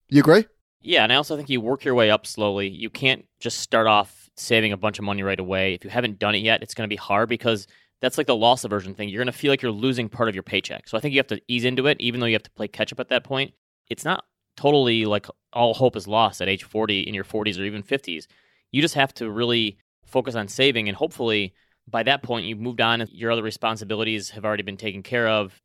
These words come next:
Speaker 2: and you make a little more money, and it should be a little easier. I think it's just getting started. But yeah, the four oh one k thing is probably the easiest, automating, but the mindset change is the toughest part.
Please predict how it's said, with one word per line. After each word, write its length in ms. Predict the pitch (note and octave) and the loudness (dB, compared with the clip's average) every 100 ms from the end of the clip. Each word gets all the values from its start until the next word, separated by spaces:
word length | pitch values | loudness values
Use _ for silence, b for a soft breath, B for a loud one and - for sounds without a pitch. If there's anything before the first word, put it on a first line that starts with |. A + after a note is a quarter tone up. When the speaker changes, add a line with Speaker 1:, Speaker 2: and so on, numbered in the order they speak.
| - | -6
Speaker 2:
and 560 | G2 F#2+ F#2+ F#2 F2 - | -2 -2 -2 -6 -12 -14
you 120 | G#2 | -8
make 220 | G#2 A#2+ | -2 -2
a 60 | A2+ | -2
little 140 | A2 | -6
more 100 | G2+ | -6
money, 360 | G2+ G2+ G2+ F2+ | -4 -2 -2 -2
and 100 | G2 | -4
it 140 | F#2 | -8
should 160 | - A#2 | -8 -6
be 220 | G#2+ F2+ | -4 -6
a 60 | G2+ | -6
little 180 | G2 F2 | -6 -6
easier. 280 | G#2 F#2 E2 _ _ F#2+ | -6 -6 -12 _ _ -10
I 60 | |
think 160 | D#3 B2+ | -8 -8
it's 120 | - | -8
just 180 | G#2+ - | -12 -6
getting 220 | A2 F2+ | -6 -6
started. 320 | - G#2 E2+ | -4 -4 -4
But 120 | D#2+ F#2 | -4 0
yeah, 140 | F#2+ | 0
the 80 | F2+ | 0
four 200 | - B2+ | 0 0
oh 40 | |
one 100 | A2+ | 0
k 160 | G#2+ A2 | -2 -4
thing 140 | A2 | -4
is 80 | F#2+ | -6
probably 220 | - G2 | -4 -6
the 160 | D#2 G2+ | -6 -8
easiest, 420 | G2 G2+ G2 - b b b b - | -4 -2 -2 -6 b b b b 0
automating, 540 | G#2 G#2+ G#2+ G#2 G2+ F#2 _ _ _ | 4 4 4 2 0 -6 _ _ _
but 260 | C3 - A#2+ | 0 0 -2
the 80 | |
mindset 440 | A#2 B2+ B2+ A#2 - _ - | 0 0 0 -2 -4 _ -12
change 280 | - G#2 F#2+ | -6 -6 -6
is 100 | F2 | -12
the 80 | |
toughest 340 | F2+ G2 - - | -12 -14 -14 -14
part. 240 | D#2+ A#1 | -12 -12